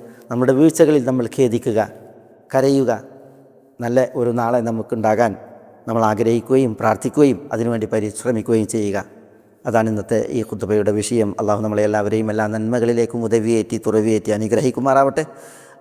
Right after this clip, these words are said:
അള്ളാഹ്ക്ക് വഴിപ്പെട്ട് ജീവിക്കാനുള്ള ആയുരാരോഗ്യം അള്ളാഹു നമുക്ക് ഏവർക്കും കനിയുമാറാവട്ടെ. അള്ളാഹു സുബ്ഹാനഹു വ തആല നമ്മുടെ ഇണകളിലും മക്കളിലും ഇരുലോകത്തും നമുക്കെല്ലാം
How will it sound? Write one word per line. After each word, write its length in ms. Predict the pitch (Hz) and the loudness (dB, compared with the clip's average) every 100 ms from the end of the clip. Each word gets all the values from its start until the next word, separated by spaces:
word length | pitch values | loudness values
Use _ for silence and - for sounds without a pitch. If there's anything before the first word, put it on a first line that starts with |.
| 131 | 0
അള്ളാഹ്ക്ക് 280 | 143 135 135 | 2 2 0
വഴിപ്പെട്ട് 340 | 127 127 117 110 | 0 0 -4 -4
ജീവിക്കാനുള്ള 520 | 131 127 127 123 117 | -2 0 0 0 2
ആയുരാരോഗ്യം 640 | 120 120 117 117 110 110 107 | 0 0 0 0 -2 -4 -8
അള്ളാഹു 200 | 117 110 113 | -6 -6 -6
നമുക്ക് 220 | 110 - 117 | -8 -4 -2
ഏവർക്കും 300 | 113 - 110 - - - _ - | -2 -6 -10 -12 -20 -20 _ -6
കനിയുമാറാവട്ടെ. 760 | 127 139 151 156 147 147 139 135 - - - - - 127 | -2 2 2 4 4 2 0 -6 -8 -20 -20 -20 -10 -2
അള്ളാഹു 220 | 123 110 | -2 -2
സുബ്ഹാനഹു 260 | - 117 113 | -6 -6 -6
വ 40 | 113 | -4
തആല 120 | 110 | -4
നമ്മുടെ 200 | 110 107 113 | -4 -2 -2
ഇണകളിലും 380 | 117 113 113 113 | -2 -2 -4 -4
മക്കളിലും 360 | 110 113 113 107 120 | -6 -6 -4 -4 -4
ഇരുലോകത്തും 480 | 120 123 110 110 117 | -2 -2 -2 -6 -8
നമുക്കെല്ലാം 460 | 110 110 110 117 | -8 -6 -4 -4